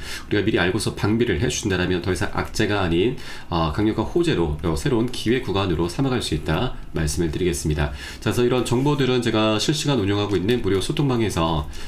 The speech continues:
여러분께 실시간 빠르게 공유를 해드리고 있고 여러분께서 이 부분을 함께, 어, 좀 활용하시면, 어, 좀 더 많은 도움이 되실 겁니다. 자, 그래서 영상 하단에 더보기 클릭하시고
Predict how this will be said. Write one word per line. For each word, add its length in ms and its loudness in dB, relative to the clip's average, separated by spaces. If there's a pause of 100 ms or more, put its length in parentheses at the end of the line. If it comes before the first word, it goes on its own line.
(140)
여러분께 300 2
실시간 520 0
빠르게 600 0
공유를 360 2
해드리고 280 0
있고 400 0 (300)
여러분께서 320 0
이 100 2
부분을 300 2
함께, 520 0
어, 320 0
좀 120 0
활용하시면, 600 0 (280)
어, 160 0
좀 160 0
더 100 2
많은 540 2
도움이 460 2
되실 200 -4
겁니다. 360 0 (360)
자, 120 0
그래서 360 0
영상 320 2
하단에 520 0
더보기 400 0
클릭하시고 840 0